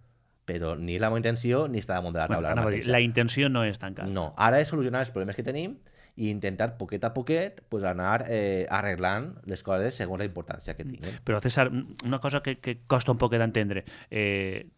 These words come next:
Speaker 2: hi ha un problema important, econòmic, ja ho has dit, per arreglar-ho conforme Déu mana,
Speaker 1: Sí.
Speaker 2: hi ha un desembolso de
Speaker 1: Clar, però allà ve la meva feina de parlar en Diputació, parlar en la
Speaker 2: Sí,
Speaker 1: Generalitat.
Speaker 2: sí, no, no, per supost, però això és lento.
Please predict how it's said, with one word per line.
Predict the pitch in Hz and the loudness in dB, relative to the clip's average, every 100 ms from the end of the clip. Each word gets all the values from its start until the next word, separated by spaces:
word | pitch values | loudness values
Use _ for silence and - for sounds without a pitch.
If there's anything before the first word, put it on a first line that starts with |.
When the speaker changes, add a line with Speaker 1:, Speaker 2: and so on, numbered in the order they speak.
| _ - | _ -6
Speaker 2:
hi | 101 98 | -4 0
ha | 120 | 0
un | |
problema | 117 113 113 120 | 2 4 4 4
important, | 127 117 90 107 117 87 82 92 90 - - | 2 0 -2 2 0 -2 -10 -14 -14 -16 -14
econòmic, | - - 123 127 101 | -8 0 4 4 4
ja | |
ho | 104 | 2
has | 107 | 0
dit, | 113 113 - - - - 156 143 _ - | -2 -4 -10 -20 -20 -20 -20 -20 _ -4
per | - | -2
arreglar-ho | 101 104 101 117 | 0 0 2 2
conforme | 120 120 117 | 2 0 2
Déu | 113 | 4
mana, | 113 113 139 | 4 2 2
Speaker 1:
Sí. | 90 82 - - _ - - 101 | 2 -2 -4 -20 _ -20 -12 -4
Speaker 2:
hi | 104 | 0
ha | 110 | 2
un | 117 | 4
desembolso | 120 117 120 120 139 | 4 6 6 6 2
de | 131 120 107 101 | 4 4 4 6
Speaker 1:
Clar, | 151 135 | 6 6
però | 131 123 117 | 4 2 4
allà | 117 139 156 | 2 2 4
ve | |
la | 165 | 4
meva | 160 151 | 2 2
feina | 151 156 | 2 2
de | 151 | 2
parlar | 113 113 | 2 2
en | |
Diputació, | 117 117 120 117 147 143 | 2 0 0 0 2 2
parlar | 110 104 | 4 2
en | |
la | 104 | 2
Speaker 2:
Sí, | 107 | 4
Speaker 1:
Generalitat. | 127 107 104 139 139 135 135 | 4 4 4 4 6 6 4
Speaker 2:
sí, | 120 | -2
no, | 113 123 | 0 0
no, | 117 | -2
per | 104 | -4
supost, | 117 107 120 117 | -4 2 2 2
però | 110 | -2
això | 104 120 | 0 0
és | 117 | 0
lento. | 127 117 101 | -2 -2 -10